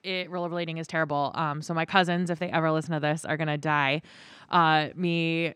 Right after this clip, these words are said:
telling this story. So we went rollerblading around Buttonwood Park. I wanna say I was, like, fifteen or sixteen years old, old enough to be way better at rollerblading than I actually was, but I was pretty terrible at it.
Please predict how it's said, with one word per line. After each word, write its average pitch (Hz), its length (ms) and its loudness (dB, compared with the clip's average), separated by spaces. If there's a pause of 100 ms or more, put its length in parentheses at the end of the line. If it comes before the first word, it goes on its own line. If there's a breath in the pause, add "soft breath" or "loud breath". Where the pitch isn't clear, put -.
telling 175 360 0
this 190 140 0
story. 180 340 0
So 208 100 -6
we 202 80 0
went 214 160 -2
rollerblading 202 480 -2
around 180 300 0
Buttonwood 170 360 -4
Park. 165 380 -2
I 190 60 -2
wanna 220 340 0
say 175 220 -4
I 165 80 0
was, 170 180 -8
like, 160 320 -6 (1040 soft breath)
fifteen 220 580 6
or 190 140 4
sixteen 190 460 2
years 175 180 4
old, 165 340 8 (180)
old 220 280 8
enough 202 360 4
to 202 120 2
be 180 200 2
way 175 260 4
better 165 260 6
at 156 80 4
rollerblading 156 580 2
than 151 80 -2
I 147 80 0
actually 147 380 -2
was, - 240 -8
but 165 120 -14
I 170 60 -8
was 180 220 -14
pretty 165 220 -4
terrible 160 300 -4
at 165 180 -8
it. - 140 -14